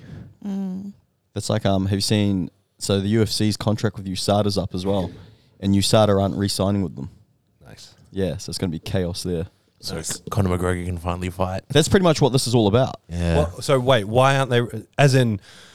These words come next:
Speaker 3: the U F C is not re-signing with
Speaker 2: No,
Speaker 3: usada?
Speaker 2: usada aren't, uh,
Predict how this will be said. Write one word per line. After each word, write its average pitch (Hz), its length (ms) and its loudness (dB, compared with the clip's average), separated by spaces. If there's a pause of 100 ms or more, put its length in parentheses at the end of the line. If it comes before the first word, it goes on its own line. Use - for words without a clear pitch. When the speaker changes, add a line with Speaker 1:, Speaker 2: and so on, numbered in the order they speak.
(440)
Speaker 3:
the 127 120 2
U 139 180 8
F 135 80 6
C 131 160 2
is 110 100 2
not 120 180 4
re-signing 117 420 4
with 101 220 0 (200)
Speaker 2:
No, 113 200 6
Speaker 3:
usada? 135 340 4
Speaker 2:
usada 104 460 2
aren't, 98 260 0
uh, 92 360 -4